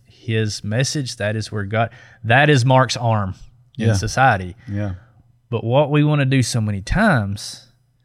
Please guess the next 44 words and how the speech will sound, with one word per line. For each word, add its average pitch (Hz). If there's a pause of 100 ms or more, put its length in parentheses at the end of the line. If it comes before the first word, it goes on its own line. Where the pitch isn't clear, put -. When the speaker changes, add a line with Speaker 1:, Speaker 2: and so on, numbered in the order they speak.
(460)
Speaker 1:
is 107
we 120
wanna 131
go 107
over 95
here, 92 (600)
and, 110
and 113
because 117
it's 117
something 123
that's 107
either 107
aggravated 147
us 139
or 107
we 127
think 127
is 110
an 104
injustice, 143 (340)
and 104
we 135
wanna 135
speak -
out 143
against 104
it 104 (880)
without 120
having 104 (220)
God 101
let 95
us 90
to -
do 107
that. 85
And 110
it 135
was 131
so, 156 (260)
that 135
was 131
such -
wisdom 123